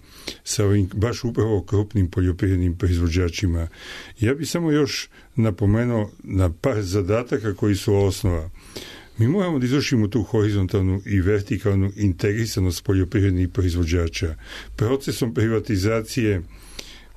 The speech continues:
prehrambene industrije u značajnoj meri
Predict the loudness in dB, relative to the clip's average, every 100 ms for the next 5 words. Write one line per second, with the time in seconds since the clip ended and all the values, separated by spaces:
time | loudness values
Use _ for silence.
0 | -20 -20 -20 -20 -14 -12 -4 -4 -2 -2
1 | 0 2 2 2 0 0 0 0 -2 -4
2 | 2 0 0 -2 0 2 2 2 0